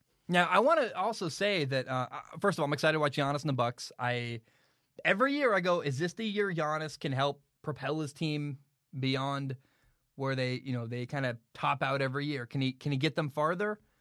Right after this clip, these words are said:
And then I gotta say, man, seeing the Phoenix Suns, the second seed in the West, and the New York Knicks, the fourth seed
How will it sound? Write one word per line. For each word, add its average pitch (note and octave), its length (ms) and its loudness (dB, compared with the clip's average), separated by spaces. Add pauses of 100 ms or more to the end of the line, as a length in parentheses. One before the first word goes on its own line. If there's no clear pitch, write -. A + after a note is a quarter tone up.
(840)
And E3+ 140 4
then E3+ 80 4
I G3 140 6
gotta F#3 180 4
say, D#3 180 0
man, A#2 200 -2
seeing F#3 260 -2
the D#3 80 -2
Phoenix F3+ 340 -4
Suns, D#3 380 -2
the C3 100 -4
second F3+ 340 0
seed E3+ 160 0
in D#3+ 60 -2
the C#3+ 60 -2
West, C#3 340 0
and C3 220 -2
the C3 100 0
New C3 180 0
York D3+ 280 -2
Knicks, C3 360 -4
the B2+ 120 -6
fourth D3 320 -6
seed B2 440 -4